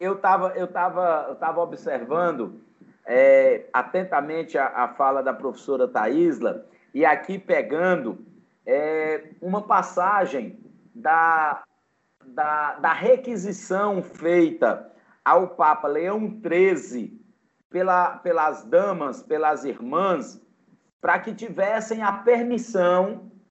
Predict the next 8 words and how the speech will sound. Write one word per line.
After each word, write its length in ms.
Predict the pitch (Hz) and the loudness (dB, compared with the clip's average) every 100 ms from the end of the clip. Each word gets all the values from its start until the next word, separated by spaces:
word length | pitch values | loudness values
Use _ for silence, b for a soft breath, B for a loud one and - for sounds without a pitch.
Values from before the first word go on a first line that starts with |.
| _ _ | _ _
pra 180 | 175 175 | -4 -4
que 120 | 208 | -4
tivessem 600 | - 170 196 185 185 190 | -10 -4 -2 -2 -4 -2
a 80 | 175 | 2
autorização, 1400 | 196 233 240 226 214 190 180 - - 160 165 180 185 - _ _ _ _ _ | 2 2 2 0 0 -2 -2 -2 -4 0 0 -2 -8 -20 _ _ _ _ _
para 220 | 175 180 190 | 2 2 0
que 140 | 208 | -6
viessem 1120 | 160 170 180 247 220 220 - - 151 117 | -12 -12 -4 -2 0 -2 -4 -4 -6 -6